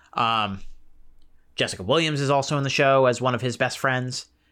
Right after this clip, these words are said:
and one of his wife's best friends. Michael Urie, he plays Brian, his best friend. Uh, he was on Ugly Betty for a long time. It is very much going for the Ted Lasso template.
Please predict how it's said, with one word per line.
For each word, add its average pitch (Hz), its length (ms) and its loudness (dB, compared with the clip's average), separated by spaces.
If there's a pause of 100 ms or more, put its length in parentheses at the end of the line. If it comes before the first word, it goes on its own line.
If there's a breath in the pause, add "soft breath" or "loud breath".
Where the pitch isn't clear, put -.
(120)
and 104 220 -6
one 110 120 0
of 98 60 -6
his 98 140 -6
wife's 113 300 -2
best 117 240 -2
friends. 117 420 -2 (320 soft breath)
Michael 104 280 -4
Urie, 147 420 2 (260)
he 120 80 -2
plays 104 200 -4
Brian, 120 400 0
his 104 140 -8
best 104 220 -4
friend. 104 540 -4
Uh, 90 180 -2
he 98 80 -6
was 90 100 -10
on 87 180 -6
Ugly 82 180 -8
Betty 101 200 -2
for 98 120 -6
a 101 60 0
long 90 200 -4
time. 87 480 -4 (480 soft breath)
It 202 120 2
is 175 120 -2
very 170 320 2
much 233 240 0
going 147 340 2
for 143 640 4
the 123 680 -2 (560)
Ted 135 260 -2
Lasso 110 420 -2
template. - 500 -10